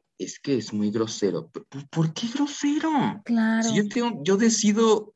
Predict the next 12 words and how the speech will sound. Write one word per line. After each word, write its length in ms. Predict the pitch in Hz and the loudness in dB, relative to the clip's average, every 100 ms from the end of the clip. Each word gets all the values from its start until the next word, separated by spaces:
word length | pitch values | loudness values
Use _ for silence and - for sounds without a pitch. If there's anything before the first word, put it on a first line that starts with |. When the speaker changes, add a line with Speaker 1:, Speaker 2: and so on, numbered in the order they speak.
| _ | _
Speaker 1:
lo 240 | 147 147 | -4 -2
que 140 | 147 143 | -2 -2
comparto 600 | 147 139 180 175 170 202 | -2 -2 -2 -4 -2 -4
con 160 | 160 151 | -2 -2
mis 120 | 135 | -2
familiares 600 | 139 139 131 139 139 160 147 | -4 -4 -2 0 0 0 0
y 100 | 139 | 0
lo 160 | 139 | 0
que 140 | - 147 | -2 -2
no. 520 | 147 175 233 220 - _ _ _ _ _ _ _ _ | -2 -2 -2 -4 -8 _ _ _ _ _ _ _ _
O 100 | 120 | 2
sea, 380 | 131 120 120 | 4 2 0